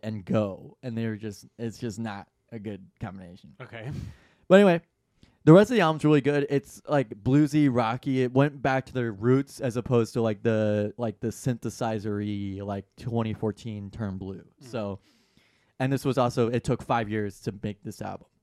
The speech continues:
Speaker 1: you know, 'cause they
Speaker 2: Okay.
Speaker 1: didn't, they didn't do anything in between those times. They just, Dan made a couple solo albums and then
Speaker 2: Pissed around.
Speaker 1: and then,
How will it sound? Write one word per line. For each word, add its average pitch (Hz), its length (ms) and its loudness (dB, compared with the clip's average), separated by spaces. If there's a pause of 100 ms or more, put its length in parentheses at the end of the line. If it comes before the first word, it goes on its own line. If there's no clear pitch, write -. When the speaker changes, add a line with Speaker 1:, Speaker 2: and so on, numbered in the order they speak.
(500)
Speaker 1:
you 117 140 -4
know, 104 60 -4
'cause 104 140 -4
they 107 80 0
Speaker 2:
Okay. 98 100 -4
Speaker 1:
didn't, 98 360 -4
they 110 140 0
didn't 101 380 -4 (100)
do 113 160 2
anything 101 300 -2
in 95 40 -8
between 98 260 -6
those 104 140 -6
times. 98 280 -8
They 98 100 -10
just, 95 320 -12 (880)
Dan 120 220 -2
made 113 180 2
a 104 60 0
couple 104 480 -4 (160)
solo 190 340 4
albums 143 760 0
and 117 100 -8
then 104 120 -6
Speaker 2:
Pissed 117 240 -8
around. 104 360 -10 (120)
Speaker 1:
and 127 100 -4
then, 107 240 -4